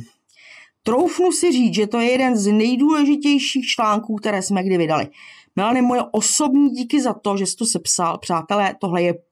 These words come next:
povinnost přečíst a šířit dál. Aspoň část odcituji. „Reprezentanti demokratických stran, kteří chystají pro šiřitele jim nepohodlných informací a názorů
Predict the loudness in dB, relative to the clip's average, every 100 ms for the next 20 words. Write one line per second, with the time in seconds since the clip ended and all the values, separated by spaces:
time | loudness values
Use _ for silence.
0 | _ -2 2 2 2 -2 -8 -8 -8 -10
1 | -10 -14 -20 _ _ -20 -20 -20 _ _
2 | -2 -2 -6 _ -8 -6 -2 -2 -2 -4
3 | -4 -4 -6 -16 _ _ -20 -20 -20 -20
4 | _ _ -2 -2 0 2 2 0 0 -2
5 | -4 -10 -10 -10 -12 -8 -8 -8 -18 _
6 | _ -20 -20 -20 -8 -6 -2 0 2 0
7 | 2 2 2 2 0 0 -2 0 -2 -2
8 | -2 -2 -2 0 0 -2 -2 -2 0 0
9 | -4 -2 0 0 0 -2 -2 0 -2 0
10 | 0 0 0 -2 -2 0 2 0 0 -4
11 | 0 0 0 -2 -8 -4 -4 -2 -2 0
12 | -2